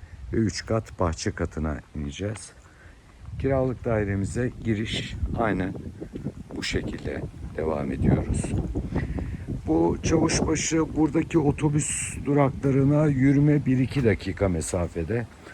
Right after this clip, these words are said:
Üsküdar ve Ümraniye ve Beykoz'a otobüs duraklarına yürüme bir iki dakika mesafede. Kiralık daireye girişimiz aynen bu şekilde.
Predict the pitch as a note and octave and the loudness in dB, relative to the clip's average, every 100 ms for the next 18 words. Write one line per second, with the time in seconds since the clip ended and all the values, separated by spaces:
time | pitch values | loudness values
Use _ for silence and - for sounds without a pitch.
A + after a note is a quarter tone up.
0 | - - - - - - C#3 B2 A#2 G#2+ | -18 -20 -20 -14 -10 -6 0 4 6 6
1 | C3+ A#2 A2 A#2+ A#2 F#2+ F2+ A#2+ F#2 G#2 | 2 2 4 6 6 4 2 2 2 4
2 | F2+ A#2 - E2 D#2+ G#2+ A#2+ - F#2+ G#2 | 8 6 6 0 2 2 0 -2 -4 -2
3 | G2 - - E2 D2+ - D2+ D#2 A2 A2 | -4 -4 -6 -6 -6 -6 -6 -4 -4 -6
4 | - - - - A2 G2 G2 C3 - - | -8 -12 -10 -2 0 0 -2 -2 -2 0
5 | - - E2+ - F2 E2+ - - D2+ - | 0 -4 -8 -10 -10 -10 -12 -12 -10 -6
6 | - D2 C#2 - - - - - - - | -6 -8 -10 -12 -14 -14 -16 -18 -20 -20
7 | - - - - - - - - - - | -20 -20 -20 -20 -20 -20 -20 -20 -20 -20
8 | - - - - - - - - - - | -20 -20 -20 -20 -18 -20 -14 -12 -12 -18
9 | - - - - - - - - - C3+ | -20 -18 -12 -10 -10 -6 -4 -4 -4 2
10 | D#3 E3 D#3+ D#3 C#3+ D3 D3+ D#3 - C#3+ | 4 4 0 2 4 4 4 2 2 0
11 | C#3 - D3 C#3+ - - C#3 C3 B2+ C3+ | 0 0 0 -2 -6 -4 2 2 4 2
12 | B2+ - G2+ - D#2 D#2+ G#2+ | 2 0 0 0 -2 -4 -4